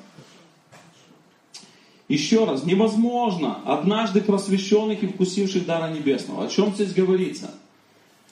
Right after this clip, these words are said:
А о том, что, ну, давайте вот, ну, мы верующие.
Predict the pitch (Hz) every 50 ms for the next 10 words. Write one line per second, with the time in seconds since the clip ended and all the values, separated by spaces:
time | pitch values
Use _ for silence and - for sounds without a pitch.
0 | _ _ _ - - - 135 143 - - 202 220 220 208 - 214 208 196 202 196
1 | 190 - 185 196 214 214 202 208 196 185 185 180 - - - 156 170 156 147 156
2 | 175 185 185 185 180 175 156 135 120 113 - - 110 95